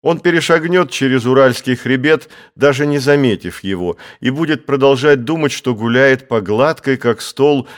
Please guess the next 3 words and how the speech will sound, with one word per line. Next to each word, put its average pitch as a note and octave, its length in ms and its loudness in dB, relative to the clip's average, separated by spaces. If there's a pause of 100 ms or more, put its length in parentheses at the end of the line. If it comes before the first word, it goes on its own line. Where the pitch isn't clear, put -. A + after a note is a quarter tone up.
(140)
великой A#2+ 560 0
европейско-азиатской G#2 1400 -2
равнине. D#2+ 580 -10